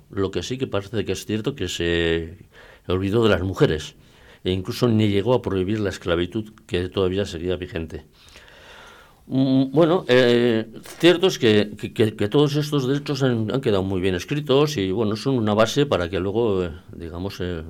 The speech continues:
los tiempos vayan desarrollándose. Pero pese a todas estas declaraciones de principios, la cruda realidad es que en muchos países del mundo se sufre y se protesta en contra de regímenes autoritarios y opresivos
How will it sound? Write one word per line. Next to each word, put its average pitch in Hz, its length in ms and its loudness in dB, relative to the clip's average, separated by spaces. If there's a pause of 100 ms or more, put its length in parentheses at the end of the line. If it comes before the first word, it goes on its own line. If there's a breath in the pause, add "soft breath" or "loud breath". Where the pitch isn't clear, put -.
los - 140 -18
tiempos 95 240 -4
vayan 95 240 2
desarrollándose. 85 800 -4 (320 loud breath)
Pero 110 200 0
pese - 220 0
a 208 60 6
todas 185 240 2
estas 180 160 0
declaraciones 143 580 2
de 120 80 2
principios, 110 680 0
la 92 180 -2
cruda 151 260 2
realidad 135 480 2
es 117 140 -8
que 90 260 0
en 90 80 -2
muchos 139 300 -2
países 101 360 2
del 82 120 -2
mundo 123 420 2 (300 loud breath)
se 104 140 0
sufre 151 440 2
y 101 60 -2
se 104 160 0
protesta 143 500 -2
en 113 100 -2
contra 131 320 0
de 92 120 2
regímenes 123 600 -2
autoritarios 92 720 0
y 104 60 0
opresivos 107 640 -2